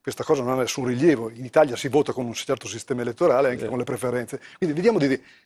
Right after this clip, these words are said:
Speaker 1: Il problema è che qui abbiamo avuto una campagna arrembante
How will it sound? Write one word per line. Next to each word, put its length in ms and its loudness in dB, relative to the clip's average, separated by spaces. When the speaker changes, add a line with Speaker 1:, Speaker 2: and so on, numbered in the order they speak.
Speaker 1:
Il 140 -4
problema 420 4
è 100 0
che 200 0
qui 260 -2
abbiamo 300 2
avuto 320 -2
una 160 -2
campagna 500 0
arrembante 800 -2